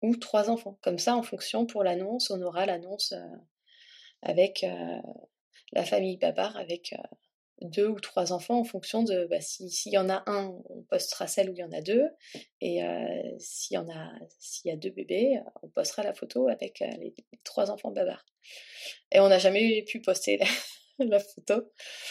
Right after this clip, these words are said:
On avait passé beaucoup de temps à la, à les faire, mais, heu, on a,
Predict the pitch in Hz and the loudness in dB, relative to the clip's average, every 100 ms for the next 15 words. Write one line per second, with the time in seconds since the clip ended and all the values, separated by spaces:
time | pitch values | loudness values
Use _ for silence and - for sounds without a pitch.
0 | - _ - 185 190 190 185 190 - - | -14 _ 0 4 4 2 -6 -8 -10 -2
1 | 202 180 180 - 180 185 - 269 285 185 | 2 4 2 0 -2 -2 -2 -4 -4 -12
2 | 175 170 _ _ - - - - 175 185 | -10 -14 _ _ -18 -18 -14 -2 6 8